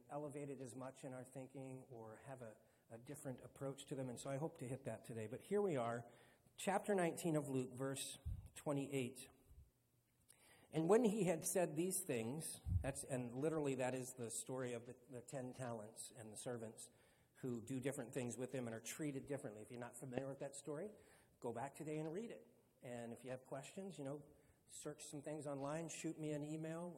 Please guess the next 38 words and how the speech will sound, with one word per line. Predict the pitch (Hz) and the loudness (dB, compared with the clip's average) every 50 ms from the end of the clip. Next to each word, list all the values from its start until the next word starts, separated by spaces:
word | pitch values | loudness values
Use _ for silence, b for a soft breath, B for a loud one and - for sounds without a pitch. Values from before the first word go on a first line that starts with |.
| - | -6
I'll, | 120 135 135 135 135 | -4 -4 -4 -4 -6
I'll | - 127 | -8 -6
be | 139 131 | -4 -4
happy | 135 147 143 143 160 | -4 -4 -4 -6 -6
to | 131 131 | -6 -6
discuss | 120 123 - - - 143 143 - - | -6 -6 -4 -2 -2 -4 -2 -4 -6
it | 123 - | -6 -6
with | 131 110 - | -6 -6 -6
you. | - 110 98 - B B B B B B B B B B B B B - - | -8 -10 -10 -12 B B B B B B B B B B B B B -12 0
When | - 151 147 151 143 | 4 6 6 6 6
Jesus | 135 170 214 208 202 208 - | 4 4 4 4 4 4 6
had | - 165 151 | 4 6 6
said | - - - 196 190 185 160 | 4 6 8 8 6 6 6
these | 180 202 190 - | 4 2 2 2
things, | - 151 131 127 139 135 - | 4 4 4 4 4 4 4
he | - 139 | 4 4
went | 127 151 165 180 190 | 6 4 4 6 6
on | 180 185 185 | 6 6 6
ahead, | 175 135 151 135 135 135 135 135 | 8 8 8 8 8 6 6 4
going | 147 147 147 143 | 6 6 6 6
up | 151 160 151 - | 6 4 2 0
to | - | -4
Jerusalem. | 165 147 165 156 143 139 135 - - 127 123 120 131 135 - B B B B B B B - | -2 0 0 2 2 2 0 0 0 0 -2 -2 -2 -6 -10 B B B B B B B -2
And | 135 139 135 | 0 4 4
when | 143 156 156 | 4 4 4
he | 151 165 160 | 2 -2 -6
drew | 139 123 110 139 175 202 214 | -6 -6 -2 0 2 2 4
near | 208 196 202 196 190 196 196 | 4 6 8 8 8 6 4
to | - 190 160 | 2 0 0
Bethphage | 139 151 156 170 165 - - - 135 123 123 123 131 131 123 - - | 4 4 4 4 4 2 0 2 2 2 2 2 0 -2 -4 -6 -4
and | - 143 143 143 135 - | -2 0 0 0 0 2
Bethany | - 151 151 151 - 147 123 113 110 127 131 - | 2 0 2 2 0 0 0 0 -2 -4 -4 -2
at | 135 135 135 | -2 -2 0
the | - 135 | 0 0
mount | 135 135 139 147 156 151 - 135 | 2 2 2 2 0 0 0 -2
that | 139 135 | 0 0
is | 135 135 | 0 -2
called | - - 151 143 135 | -2 0 0 0 0